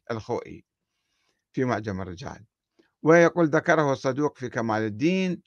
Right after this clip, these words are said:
ويحتمل أن محمد بن علي بن بشار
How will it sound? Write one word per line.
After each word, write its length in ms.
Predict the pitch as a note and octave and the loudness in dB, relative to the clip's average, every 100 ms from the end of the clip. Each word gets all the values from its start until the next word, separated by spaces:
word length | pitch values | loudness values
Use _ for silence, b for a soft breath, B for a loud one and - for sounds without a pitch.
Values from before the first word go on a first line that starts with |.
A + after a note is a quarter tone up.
| _ | _
ويحتمل 580 | E3+ G3 - D#3+ D3 - | 2 2 0 -2 -2 -4
أن 260 | C3+ C3 B2+ | -6 -6 -6
محمد 560 | A#2 F3 F#3 D3+ C3 | -2 2 4 4 2
بن 180 | C3+ B2 | 0 -2
علي 340 | - C#3 C3+ | -4 -4 -4
بن 280 | - A#2+ B2+ | -4 -6 -4
بشار 520 | B2 A#2+ - F3+ C#3 | -6 -6 2 4 4